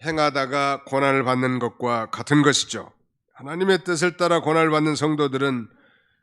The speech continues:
그래서 고난 중에도 적극적으로 선을 행하고 생명을 하나님께 의탁하는 자세를 가져야 한다고 그렇게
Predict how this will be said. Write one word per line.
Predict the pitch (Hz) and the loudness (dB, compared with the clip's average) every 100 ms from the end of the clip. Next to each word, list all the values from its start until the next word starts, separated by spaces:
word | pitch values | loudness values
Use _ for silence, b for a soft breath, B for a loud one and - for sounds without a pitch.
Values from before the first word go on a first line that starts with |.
| b _ | b _
그래서 | - 135 127 | -10 -8 -6
고난 | 127 139 131 | -4 -2 -2
중에도 | 123 123 120 117 | -4 -6 -6 -8
적극적으로 | - 127 147 131 156 151 143 | -8 -12 -12 -10 -8 -4 -6
선을 | - 143 139 127 | -6 -8 -6 -4
행하고 | 127 117 104 131 175 - b b b b b b _ | -2 -4 -2 -4 -4 -8 b b b b b b _
생명을 | - - 151 147 139 135 113 | -8 0 6 8 10 8 6
하나님께 | 135 131 120 113 120 117 113 - b b _ - | 4 4 2 -2 -2 -2 -2 -6 b b _ -8
의탁하는 | 123 143 - 147 143 143 143 | -6 -6 -4 -4 -4 -4 -6
자세를 | 123 131 131 131 131 | -6 -6 -6 -6 -8
가져야 | 123 117 127 120 | -10 -8 -6 -6
한다고 | 120 117 104 104 143 160 _ b b b | -6 -6 -8 -6 -8 -10 _ b b b
그렇게 | - 107 - 117 110 110 | -18 -16 -8 -6 -6 -10